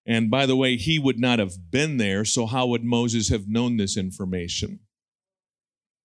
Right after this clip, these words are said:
Either oral tradition or special revelation, God told him. Somehow God just told him. Kinda like, how did he know the creation story? God revealed it to him. And so the Lord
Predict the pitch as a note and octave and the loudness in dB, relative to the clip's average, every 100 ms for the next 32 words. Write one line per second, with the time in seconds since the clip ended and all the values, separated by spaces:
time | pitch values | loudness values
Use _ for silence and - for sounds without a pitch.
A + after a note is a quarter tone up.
0 | _ - - - - - - G#3 G3 F#3 | _ -20 -20 -20 -20 -18 -2 0 2 2
1 | G3+ G3+ - F3 F3 E3+ F3+ E3 D3+ C#3+ | 2 2 2 2 2 2 0 2 2 2
2 | C#3 - - E3+ D#3+ D#3+ C3+ B2+ A#2+ A#2+ | 2 2 2 2 2 2 2 0 0 0
3 | A#2+ - G2+ A#2 G#2 - A#2 A2 - - | 0 -2 -4 -2 -4 0 -2 -2 -6 -12
4 | _ _ _ _ _ _ _ _ _ _ | _ _ _ _ _ _ _ _ _ _
5 | _ - A#2+ G2+ G2 G#2+ G2+ F#2+ - A#2+ | _ -2 -2 -2 -2 0 0 -2 -4 -4
6 | A2+ G2+ - - B2 G#2+ G2 F#2 A2+ A2+ | -4 -4 -6 0 0 2 0 -2 -2 0
7 | A2 G#2+ A2 G#2 G#2 G2 G2+ - G#2 A2+ | 0 2 2 2 0 -2 -4 -2 0 2
8 | A2+ G#2+ G2+ - F2+ E2+ C2 _ _ _ | 2 0 -2 -2 -4 -4 -8 _ _ _
9 | _ _ _ _ _ _ _ _ _ _ | _ _ _ _ _ _ _ _ _ _
10 | _ _ _ _ _ G#2+ G2+ G2+ G#2 C#3 | _ _ _ _ _ -4 -2 -2 0 0
11 | A#2+ G2+ - A2+ - G#2+ - A2 A2+ A2+ | 0 -2 -4 -6 -8 -6 -2 0 0 0
12 | B2 A#2 | 0 -2